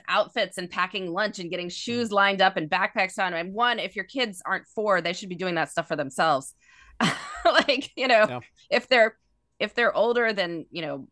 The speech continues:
Speaker 1: early elementary school, they can be responsible for, for pretty much all of that themselves, that you should not be doing that. And second, staying up too late, trying to get things in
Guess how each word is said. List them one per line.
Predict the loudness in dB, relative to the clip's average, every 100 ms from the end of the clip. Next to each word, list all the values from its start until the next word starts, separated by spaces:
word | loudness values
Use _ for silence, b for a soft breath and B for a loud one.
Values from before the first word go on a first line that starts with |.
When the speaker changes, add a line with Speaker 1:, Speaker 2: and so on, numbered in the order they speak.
| _ 2
Speaker 1:
early | 4 6 4
elementary | 4 2 0 -4 -8
school, | -8 -8 -6
they | -4
can | -4
be | -2
responsible | -2 -4 -6 -6 -6 -8 -6
for, | -6 -8 _
for | -12
pretty | -10 -4 -2
much | -2 -6 -2
all | -2 -2
of | -6
that | -8 -8
themselves, | -8 -4 -2 -2 -2 -6
that | -8
you | -8
should | -8 -8
not | -4 -6 -6
be | -8
doing | -6 -4 -4
that. | -6 -10 _ B B B 0
And | 2
second, | 4 2 2 -2
staying | 2 2 4
up | 2 -2
too | -4 -2
late, | -2 -4 -8 _ _ _ -4
trying | 0 2
to | 0
get | 0 -2
things | -2 -2
in | -2 -4